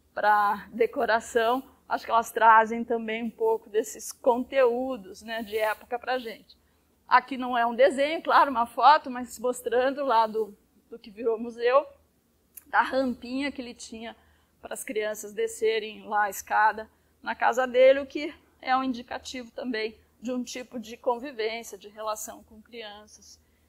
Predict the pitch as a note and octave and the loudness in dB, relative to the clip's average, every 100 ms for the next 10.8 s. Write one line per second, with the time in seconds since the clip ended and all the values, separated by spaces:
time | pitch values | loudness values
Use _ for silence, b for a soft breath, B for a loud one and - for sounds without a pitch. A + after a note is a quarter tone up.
0 | _ - G#3+ - _ _ _ - G#3 G#3 | _ -20 -20 -20 _ _ _ -10 -10 -12
1 | G#3 - A3+ G#3+ - _ _ _ _ _ | -16 -10 -10 -10 -16 _ _ _ _ _
2 | _ - G3+ B3 G#3+ A3 G3+ A3+ A3+ G#3+ | _ -16 -6 -6 0 0 2 0 2 8
3 | B3 C#4+ G#3+ G3+ - - G3 G3+ A3+ C#4 | 10 10 6 -2 -2 -2 0 0 2 0
4 | - - A3+ C4 D4 A#3+ - G#3+ G3 G#3 | -4 -8 -4 -2 -2 -6 -12 -18 -18 -10
5 | - G#3 A#3 C4 - A#3 A3+ A3+ A#3+ b | 2 4 4 2 -10 -8 -8 -10 -16 b
6 | b - A#3+ B3 A3+ A3+ A#3+ A#3 A#3 G#3 | b -2 0 0 0 4 4 2 -4 -8
7 | - A#3 G#3+ G3+ G3+ G3+ G#3 G3 G3+ F#3+ | -10 -14 -16 -8 -2 -2 -4 -12 -16 -14
8 | - - A3 A#3+ A#3 G3 G3 F#3 - - | -16 -16 -16 -10 -8 -8 -12 -18 -12 -12
9 | - _ _ _ _ _ _ _ _ _ | -12 _ _ _ _ _ _ _ _ _
10 | _ _ _ _ B3+ B3+ B3 B3+ | _ _ _ _ 2 6 6 4